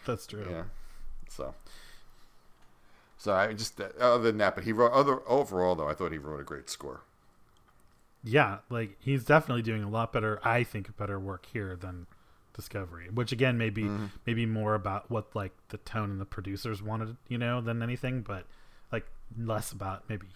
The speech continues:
Speaker 1: his work and what the producers are telling him to do. But anyway, but,
Speaker 2: Maybe.
Speaker 1: but I, I'm not really sure. But either way, yeah, I like his work here a lot more.
Speaker 2: Yeah, yeah, definitely. Yeah, very much enjoying what I've been hearing for them, you know,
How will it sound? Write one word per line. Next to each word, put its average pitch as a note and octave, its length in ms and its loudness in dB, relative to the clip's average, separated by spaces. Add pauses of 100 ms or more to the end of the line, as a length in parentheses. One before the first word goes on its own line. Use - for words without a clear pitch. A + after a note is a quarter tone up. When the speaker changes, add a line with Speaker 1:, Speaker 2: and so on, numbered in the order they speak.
(120)
Speaker 1:
his G#2+ 240 -4
work A2+ 280 -2
and F#2+ 160 -8
what F2 160 -10
the - 80 -12
producers F#2+ 400 -8
are F2 60 -12
telling G2+ 340 -8
him B2+ 140 -2
to C#3+ 80 0
do. D3+ 300 0 (360)
But C#3 120 10
anyway, A#2 260 8
but, G#2+ 60 4 (100)
Speaker 2:
Maybe. F#2+ 100 -2 (220)
Speaker 1:
but G#2+ 80 0
I, A#2+ 100 6
I'm A#2+ 120 4
not A#2+ 140 6
really G2+ 140 0
sure. F#2+ 240 -2
But A2 160 2
either C3+ 200 6
way, A2 200 2
yeah, F2 240 -6
I G2 60 -8
like F#2+ 300 -10
his - 180 -10
work F#2+ 160 -10
here E2+ 240 -12
a F#2+ 40 -16
lot F2+ 220 -14
more. F#2 160 -14 (240)
Speaker 2:
Yeah, F2 240 -2 (160)
yeah, E2 240 0 (120)
definitely. D#2+ 480 -4 (340)
Yeah, F2 160 0
very G#2+ 240 6
much G2 200 0
enjoying E2+ 440 -2
what D#2+ 100 0
I've D2+ 80 -4
been D#2+ 120 -6
hearing D2+ 240 -6
for D2+ 120 -10
them, D2 160 -12 (380)
you D2+ 60 -14
know, D2+ 60 -14